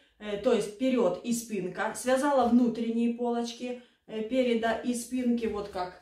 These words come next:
смотрится шубка на мне. Какая длина. И у меня связан один рукав. Но рукав я буду перевязывать. Я хочу сделать побольше пройму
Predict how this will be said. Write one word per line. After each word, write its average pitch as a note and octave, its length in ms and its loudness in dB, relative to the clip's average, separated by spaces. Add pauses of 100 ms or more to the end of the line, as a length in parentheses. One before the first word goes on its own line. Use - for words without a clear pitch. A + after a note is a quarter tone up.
(100)
смотрится G3 680 -4
шубка G3+ 400 -4
на G#3 140 0
мне. F#3 400 -4 (160)
Какая A#3+ 500 0
длина. A3 600 2 (680)
И C4+ 120 -2
у C4+ 40 2
меня C#4 280 4
связан B3 480 0
один A#3+ 300 0
рукав. G#3 360 -2
Но B3+ 100 4
рукав C#4+ 380 2
я A3+ 80 2
буду A#3 240 0
перевязывать. E3 840 -2 (320)
Я B3 320 2
хочу A#3+ 380 -2
сделать F#3+ 500 0
побольше G3 520 -2
пройму G3 640 -2